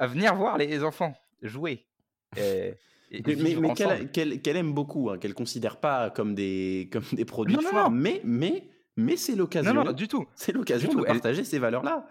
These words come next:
Speaker 1: elle les aime d'amour, elle les aime d'amour, mais disons
Speaker 2: Et
Speaker 1: que
Speaker 2: c'est, c'est eux,
Speaker 1: c'est
Speaker 2: la
Speaker 1: un
Speaker 2: tribu arc-en-ciel, tu l'as pas mentionné, mais c'est,
Speaker 1: Voilà,
Speaker 2: c'est ça,
Speaker 1: ouais.
Speaker 2: du coup.
Speaker 1: Bah oui, parce qu'ils sont, voilà, ils sont de, ils sont de couleur.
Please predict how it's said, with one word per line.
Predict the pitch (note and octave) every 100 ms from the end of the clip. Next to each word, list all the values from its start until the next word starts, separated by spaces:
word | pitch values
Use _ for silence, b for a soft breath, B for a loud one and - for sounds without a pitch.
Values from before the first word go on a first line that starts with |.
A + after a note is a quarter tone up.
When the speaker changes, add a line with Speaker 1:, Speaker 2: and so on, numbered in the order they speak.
| B B B - _ _ _
Speaker 1:
elle | B2+ C3
les | C3+ C#3
aime | F#3+ E3
d'amour, | F3+ A#3 D3 F2
elle | - A2
les | B2+
aime | E3 D3
d'amour, | F3 A#3 G#3+
mais | D3 C#3
disons | A#2+ C#3+ F#3+
Speaker 2:
Et |
Speaker 1:
que | B2+
Speaker 2:
c'est, | C#3
c'est | - C3+ -
eux, | F#3
Speaker 1:
c'est | C#3
Speaker 2:
la | C#3
Speaker 1:
un |
Speaker 2:
tribu | C#3 A#2
arc-en-ciel, | A#2 - A#2+ G#2 F2+
tu | -
l'as | F2+
pas | - F#2+
mentionné, | F#2 - A#2+
mais | F#2+ F2
c'est, | - -
Speaker 1:
Voilà, | B2+ G#2 -
Speaker 2:
c'est |
ça, | G#2+
Speaker 1:
ouais. |
Speaker 2:
du | E2
coup. | - - _ _ _ _ _ _ _
Speaker 1:
Bah | G#2+
oui, | A#2+
parce | A2
qu'ils | - F#2+
sont, | G2+ F2+
voilà, | F2 E2+
ils | -
sont | -
de, | F2 F#2
ils | -
sont | -
de | G2
couleur. | G#2 D#3+